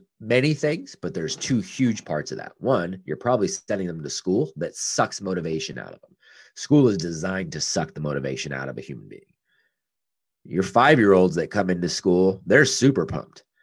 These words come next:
They're super motivated. They're fired up.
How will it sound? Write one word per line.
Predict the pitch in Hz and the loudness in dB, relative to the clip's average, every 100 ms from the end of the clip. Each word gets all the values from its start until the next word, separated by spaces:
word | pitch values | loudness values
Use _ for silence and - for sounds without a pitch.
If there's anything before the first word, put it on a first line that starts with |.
| _ _ _ | _ _ _
They're | 92 147 | 4 4
super | - 139 131 82 | 6 2 2 0
motivated. | 69 64 58 55 - - _ _ | -4 -8 -10 -14 -16 -20 _ _
They're | 82 135 | 2 2
fired | 139 110 92 78 78 | 2 2 2 2 -2
up. | 87 | -6